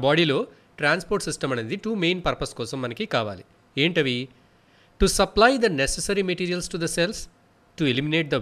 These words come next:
wastes produced inside the cells. అంటే మన సెల్స్‌కి అవసరమైన మెటీరియల్స్‌ని సప్లై చేయడానికి ఒక ట్రాన్స్‌పోర్ట్ సిస్టమ్ అనేది కావాలి. So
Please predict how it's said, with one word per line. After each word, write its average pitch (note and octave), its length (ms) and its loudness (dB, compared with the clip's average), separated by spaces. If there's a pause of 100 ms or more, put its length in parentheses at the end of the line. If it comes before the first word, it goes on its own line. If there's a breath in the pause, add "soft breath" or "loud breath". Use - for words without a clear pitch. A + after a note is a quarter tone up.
wastes F3 320 -2 (240)
produced B2+ 440 -2
inside A2 360 -6
the G#2 120 -10
cells. G2 220 -12 (1700)
అంటే A#2+ 160 2 (180)
మన C#3 140 2 (160)
సెల్స్‌కి A3 400 -2 (120)
అవసరమైన E3+ 420 -2 (120)
మెటీరియల్స్‌ని F3 600 -4 (100)
సప్లై D3+ 280 -4 (120)
చేయడానికి C#3 500 -4
ఒక D#3+ 160 -2
ట్రాన్స్‌పోర్ట్ B2+ 480 -4
సిస్టమ్ B2 320 -10
అనేది A#2 260 -8
కావాలి. G#2+ 280 -6 (920)
So - 80 -4